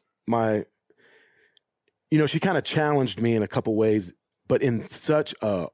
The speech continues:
awesome and positive way, and I think so highly of her. And she's doing really cool, interesting stuff as far as promoting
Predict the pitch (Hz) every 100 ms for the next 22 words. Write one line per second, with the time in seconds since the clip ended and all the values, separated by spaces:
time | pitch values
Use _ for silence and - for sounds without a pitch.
0 | - 110 123 - 120 90 - 113 110 110
1 | 95 92 92 92 90 85 82 _ _ -
2 | 92 90 101 - - 117 117 107 98 92
3 | 90 87 90 87 - 92 95 104 90 85
4 | _ - - _ - 110 120 120 110 -
5 | 127 113 107 - 113 110 98 - 98 -
6 | 107 98 95 - 98 85 - 104 98 104
7 | 107 101 90